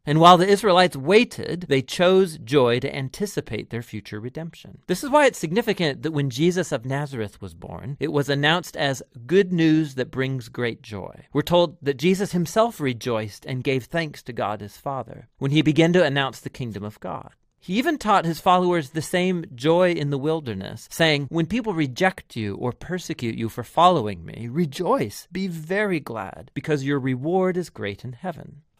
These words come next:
After his death and resurrection, Jesus commissioned his followers to go out and announce the good news that he was the risen King of the world. And as they did so, the early Christian communities were known for being full of joy,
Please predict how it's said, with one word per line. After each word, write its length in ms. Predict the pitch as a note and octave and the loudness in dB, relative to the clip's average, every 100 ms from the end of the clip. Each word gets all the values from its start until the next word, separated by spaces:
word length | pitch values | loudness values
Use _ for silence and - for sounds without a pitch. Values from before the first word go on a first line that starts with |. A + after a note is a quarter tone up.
| - | -2
After 280 | G#3 - | -2 2
his 140 | A3+ C#3+ | 2 6
death 200 | D3+ C#3 | 4 4
and 100 | C3 | 0
resurrection, 600 | B2 A#2+ D3+ - F#2 F#2 | -2 -2 -4 -4 -8 -6
Jesus 280 | A#2+ A#2 - | -6 -4 -6
commissioned 420 | - D3 G3 F#3 | -4 -2 -2 -2
his 160 | E3+ | -2
followers 440 | - B2 A2+ A2+ A2+ | 0 0 0 -4 -8
to 100 | - | -4
go 200 | B2 C3+ | 2 6
out 220 | F#3 E3+ | 6 4
and 100 | D3 | 2
announce 400 | C#3 D3 F#3 D3 | 0 2 2 0
the 100 | - | -6
good 300 | C#3 A#2+ G3+ | -4 2 2
news 380 | F#3 F3+ E3+ D3 | 4 4 4 4
that 120 | C#3 | -2
he 380 | C#3 - F#3 G3 | -6 -8 -6 -4
was 240 | F3+ D#3 C3 | -2 -4 -4
the 140 | C3 | -6
risen 360 | A#2+ D3+ D3+ C3 | -4 -4 -6 -8
King 300 | - C3+ B2 | -8 -8 -8
of 80 | |
the 100 | G#2+ | -8
world. 460 | G2 F#2+ F2+ - - _ _ _ _ _ | -8 -8 -10 -14 -18 _ _ _ _ _
And 140 | D#3 | 2
as 120 | F3+ F#3 | 4 6
they 120 | F3+ | 4
did 200 | C4+ C#4 | 4 0
so, 360 | - A2 C#3+ E3 | -2 -2 -2 -4
the 100 | D#3 | 0
early 260 | D3+ E3 | 2 2
Christian 380 | E3 F3 - D3 | -2 -8 -8 -10
communities 540 | - D3+ F3 A#2+ A#2+ | -6 -2 -2 -2 -4
were 140 | A#2+ C#3+ | -2 -2
known 320 | E3 G3+ G3 | 0 0 0
for 160 | E3 C3 | -6 -6
being 300 | A2+ A2+ B2 | -6 -6 -8
full 480 | - - A#3+ A3 | -16 -8 -4 -2
of 160 | B2+ E2+ | -4 -10
joy, 420 | - G2+ - G2+ | -12 -12 -14 -18